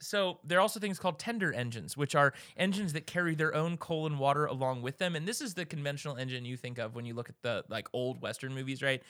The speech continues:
'Cause you got the main engine out with the smokestack and the,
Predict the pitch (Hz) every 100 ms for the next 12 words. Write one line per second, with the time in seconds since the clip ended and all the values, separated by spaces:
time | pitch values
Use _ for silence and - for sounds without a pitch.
0 | - - - 135 151 127 123 151 180 180
1 | 135 135 131 131 127 - - 127 131 127
2 | 135 131 131 117 117 113 113 117 113